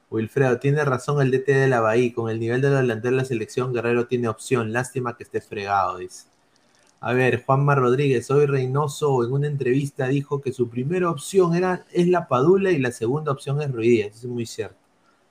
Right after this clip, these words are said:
A ver, eh, nos dieron ayer la información de que esa va a ser la delantera contra México.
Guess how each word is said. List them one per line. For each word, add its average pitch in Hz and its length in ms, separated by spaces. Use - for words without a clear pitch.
A 110 100
ver, 113 180
eh, 110 420
nos 113 140
dieron 139 220
ayer 123 240
la 127 80
información 117 560
de 110 160
que 107 240
esa 120 160
va 120 80
a 113 40
ser 120 140
la 117 100
delantera 107 440
contra 95 300
México. 98 300